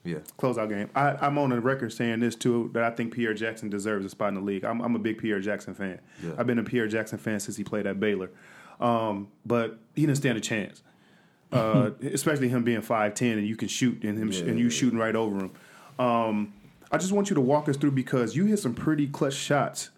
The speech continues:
Speaker 2: during that, uh, championship game that actually catapulted y'all, because you were behind.
Speaker 1: Yeah,
Speaker 2: You were
Speaker 1: definitely.
Speaker 2: behind, like, for the entire game.
Speaker 1: The whole game.
Speaker 2: Um, and he was with, that was Philly, right?
Speaker 1: No, that was, uh, Detroit.
Speaker 2: Detroit, that's right,
Speaker 1: Yeah.
Speaker 2: De-, Detroit.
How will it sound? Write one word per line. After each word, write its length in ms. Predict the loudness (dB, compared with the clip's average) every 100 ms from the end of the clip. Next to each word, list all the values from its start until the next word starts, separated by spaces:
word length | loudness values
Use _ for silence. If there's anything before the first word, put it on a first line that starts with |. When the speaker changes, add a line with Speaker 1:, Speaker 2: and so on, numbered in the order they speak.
| _ _ _ _ _ _ _ 0
Speaker 2:
during 360 | 4 4 4
that, 220 | 4 2
uh, 220 | 2 2 0
championship 580 | 0 0 -2 -2 -2
game 280 | 0 0 0
that 120 | 0
actually 360 | 0 -2 -2 -4
catapulted 580 | 0 0 2 -2 -4 -2
y'all, 220 | -2 -2
because 260 | -4 -4 0
you 60 |
were 60 | 2
behind. 480 | 2 2 -2 -4 -10 _
Speaker 1:
Yeah, 160 | -2 -2
Speaker 2:
You 0 | -2 -14 -6 0
were 60 | 2
Speaker 1:
definitely. 20 |
Speaker 2:
behind, 400 | 2 2 2 2
like, 120 | 0
for 120 | 0 0
the 100 | 0
entire 420 | 0 0 0 0
game. 340 | 0 0 -4 -12 _
Speaker 1:
The 60 | -8
whole 240 | -4 -2
game. 100 | 2
Speaker 2:
Um, 340 | 2 2 -2 -2
and 420 | 0 0 -2 -8 -4
he 140 | -2
was 100 | 2
with, 260 | 0 -2 -2
that 80 | -2
was 100 | 0
Philly, 240 | 2 2
right? 240 | 2 0 -4 -16 _ -6
Speaker 1:
No, 280 | -4 -2 -2
that 40 |
was, 160 | -4 -4
uh, 320 | -4 -2 -4
Detroit. 280 | -6 -2 2
Speaker 2:
Detroit, 320 | 2 4 2
that's 140 | 2 0
right, 100 | 0
Speaker 1:
Yeah. 120 | -2
Speaker 2:
De-, 80 | 0
Detroit. 320 | -2 0 -2